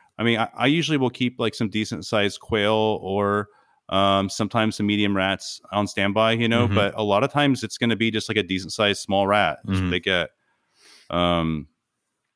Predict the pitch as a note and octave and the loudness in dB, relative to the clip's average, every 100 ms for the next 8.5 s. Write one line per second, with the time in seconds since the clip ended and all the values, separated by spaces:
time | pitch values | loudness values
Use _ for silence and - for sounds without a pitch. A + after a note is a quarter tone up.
0 | - - - B2+ G2+ G#2+ C3 A#2+ A2+ C3 | -20 -10 2 4 4 4 2 2 0 0
1 | - A2+ G2+ G2+ F#2+ G2+ F#2+ G2 - G2+ | -2 -2 0 0 0 0 -2 -4 -2 0
2 | G2 G2 F#2+ G2 _ _ _ _ _ _ | 0 -2 -4 -8 _ _ _ _ _ _
3 | _ _ _ _ - G2 G2 F#2+ F#2 F#2 | _ _ _ _ -2 0 2 2 0 -2
4 | G2 G2+ G#2+ G2 A#2 A#2+ A#2 B2 A#2 A2+ | -6 -4 -2 0 2 2 2 2 4 4
5 | G#2+ F2+ - G2+ G#2 G#2 G#2 G#2+ G#2+ G#2+ | 2 -2 -2 0 2 0 0 0 2 4
6 | G2+ E2+ F#2 E2 - - - - G#2+ - | 2 0 -4 -6 -14 -20 -12 0 0 2
7 | G#2+ F#2 F#2 - F#2+ F2 F#2 F2+ F2+ F2+ | 0 2 -2 0 0 0 0 0 2 2
8 | F2 E2 F2 F#2+ | 2 0 2 0